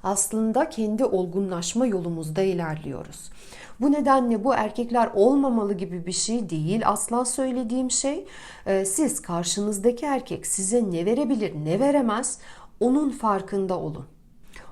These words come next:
Olgun olmayan erkek bize kendimizi tanıma, ne istediğimizi anlama, büyüme fırsatı verir. Aynı şekilde kadın da erkeğe.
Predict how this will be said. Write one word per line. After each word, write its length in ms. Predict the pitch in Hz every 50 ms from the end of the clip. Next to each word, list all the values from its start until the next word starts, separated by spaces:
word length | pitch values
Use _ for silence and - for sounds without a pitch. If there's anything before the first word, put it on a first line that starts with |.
| -
Olgun 360 | - 202 262 277 254 311 302 -
olmayan 560 | - - 240 262 262 277 269 254 240 220 202
erkek 440 | 190 196 202 196 - 233 233 233 -
bize 360 | 214 185 185 226 226 240 233 - - - -
kendimizi 680 | - - 220 220 220 214 226 220 220 214 - 220 233 233
tanıma, 580 | - 214 202 190 190 185 170 170 175 160 156 - - - - - - - - - -
ne 80 | 190 196
istediğimizi 840 | 214 220 - - - 220 202 185 208 208 202 208 202 190 202 214
anlama, 800 | 208 - 185 196 190 180 175 170 160 156 165 170 160 156 - - - - - - -
büyüme 460 | 185 202 226 233 240 226 214 220 226
fırsatı 560 | 226 - 202 196 - - 180 170 175 185 170
verir. 400 | 175 165 156 156 147 - - - - - - - - - - _ - - - - - - _ _ - - - - - - - - - -
Aynı 320 | 202 226 254 269 262 262
şekilde 560 | - - 233 220 - 196 190 185 180 196 214
kadın 460 | 202 - 233 226 196 233 254 247 240 220
da 120 | 214 202
erkeğe. 600 | - 196 196 185 190 - - 185 170 156 151 156